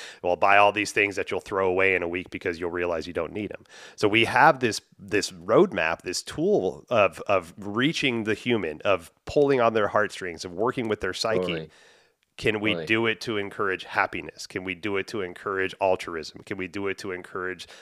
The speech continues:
Speaker 1: boredom? Or do we have to always sell this thing that's gonna make this person money and then kill everybody else? Right? So the
Speaker 2: Right.
Speaker 1: tools are out there. We're just fucking using 'em wrong.
Speaker 2: Yeah.
Speaker 1: Yeah.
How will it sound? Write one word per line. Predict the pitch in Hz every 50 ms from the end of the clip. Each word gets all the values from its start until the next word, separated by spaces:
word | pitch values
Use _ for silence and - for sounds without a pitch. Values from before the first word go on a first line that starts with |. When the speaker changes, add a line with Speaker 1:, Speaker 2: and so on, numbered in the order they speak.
| - _
Speaker 1:
boredom? | 87 85 95 95 95 90 87 78 - - - - _ _ _ _ _ _ -
Or | 92 92 92
do | 98 95
we | 95 95
have | 92 98 104 104 -
to | - 98
always | - 104 107 101 95 92 92 -
sell | - - - - 95 90 90 90
this | 82 87 82 - -
thing | - 104 87 85 82 82 80
that's | 80 82 82 -
gonna | - - 87 85 85
make | 82 87 101 104 104 - -
this | - 101 92 -
person | - - - 101 95 - 104 95 95
money | 95 95 95 95 95 92 90
and | 87 90
then | 87 87
kill | - - - 92 85
everybody | 82 78 80 76 78 76 76 - -
else? | - - - - - - _ _ - - - - - _ _ _ _ -
Right? | 82 82 82 -
So | - 131
the | 101 104
Speaker 2:
Right. | -
Speaker 1:
tools | - 196 226 262 247 135
are | 107 104
out | 135 185 214 -
there. | - 90 95
We're | 104 120
just | 113 127 - -
fucking | 156 139 - 117 98
using | 117 165 214 - 95
'em | 78 76
wrong. | 73 71 - - - _ _ _ _ _ _ _ _ _ _ _ _ _ _ _ _ _ _ _ _ _ _ _ _ _ _ _ _ -
Speaker 2:
Yeah. | - 90 90 82 - - - _ _ _ -
Speaker 1:
Yeah. | - - -